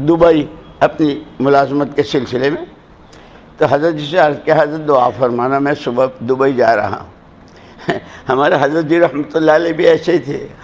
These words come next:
बिल्कुल हज़रत थानवी रहमतुल्लाह अलैह के मिजाज के। भाई, दुबई के अल्लाह मियाँ को हमारा भी सलाम कह दे। ये अस्माए हुस्ना यूँ नहीं है, इसीलिए याद करो,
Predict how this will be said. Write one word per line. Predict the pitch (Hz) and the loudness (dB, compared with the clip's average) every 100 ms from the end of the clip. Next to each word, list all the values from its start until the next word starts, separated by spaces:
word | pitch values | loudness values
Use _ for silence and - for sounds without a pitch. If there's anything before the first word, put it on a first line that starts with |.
| - - 180 | -20 -12 -6
बिल्कुल | 180 214 180 | -4 0 0
हज़रत | 143 190 143 | 2 0 0
थानवी | 143 151 160 | 2 2 2
रहमतुल्लाह | 151 135 156 - 156 | 0 0 -6 0 2
अलैह | 151 151 | 4 0
के | 139 | -4
मिजाज | 131 120 123 120 - | -8 0 0 -2 -12
के। | - - - - - - - - - - - - - - - - - | -20 -20 -20 -20 -20 -20 -20 -20 -20 -20 -20 -20 -20 -20 -20 -20 -8
भाई, | 98 117 156 190 160 - - - - - - | -2 0 0 -4 -10 -18 -20 -20 -20 -20 -12
दुबई | 127 147 143 143 | -2 0 2 0
के | - | 2
अल्लाह | 143 127 131 | 2 2 0
मियाँ | 123 120 | 0 -4
को | - | -2
हमारा | 117 104 113 127 | -2 0 -2 -2
भी | 131 139 | -2 -6
सलाम | - 147 156 151 | -6 -6 -6 -10
कह | - | -16
दे। | 151 143 87 - - - - | -16 -16 -18 -20 -20 -20 -6
ये | 110 | -2
अस्माए | 104 - 117 120 123 | 0 -2 0 0 0
हुस्ना | 117 101 123 135 | -2 -2 -2 0
यूँ | 131 113 127 | 0 -2 -2
नहीं | 123 156 165 | 0 2 2
है, | 170 156 - - - - - - - - - - - - - - - - | 0 -2 -4 -10 -16 -20 -20 -20 -20 -20 -20 -20 -20 -20 -20 -20 -20 -20
इसीलिए | - - 120 123 120 - - - - - - - - | -18 -10 -2 -2 -2 -6 -14 -20 -20 -20 -20 -20 -4
याद | 120 123 120 - | 0 0 -2 -4
करो, | 113 104 98 | -2 -2 -6